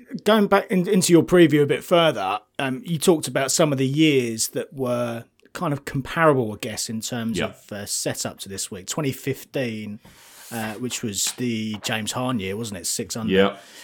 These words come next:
Speaker 1: Uh, twenty eighteen, which was Barber at twelve under, um, Adam Scott in twenty twenty, eleven under, and Max Homa last year, of course, at twelve under.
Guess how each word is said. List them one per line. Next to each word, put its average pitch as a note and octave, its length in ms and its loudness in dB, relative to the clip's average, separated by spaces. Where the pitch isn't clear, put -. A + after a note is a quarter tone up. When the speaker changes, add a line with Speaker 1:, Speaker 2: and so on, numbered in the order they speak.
Speaker 1:
Uh, C3 240 -4
twenty D#3 220 4
eighteen, D3 480 6
which C3 140 -6
was A2+ 120 -10
Barber C3 460 0
at A#2 100 -12
twelve B2+ 640 -2
under, B2 600 -6
um, A#2+ 240 -10
Adam C3 200 -6
Scott - 300 0
in C3 60 -4
twenty B2+ 280 -2
twenty, B2 380 -2
eleven B2 300 0
under, A#2 320 -2
and B2+ 160 -6
Max - 540 -8
Homa C3+ 280 -2
last G#2+ 300 -10
year, G2 80 -6
of G2 80 -12
course, - 280 -12
at - 80 -14
twelve A2 300 -8
under. A2+ 340 -4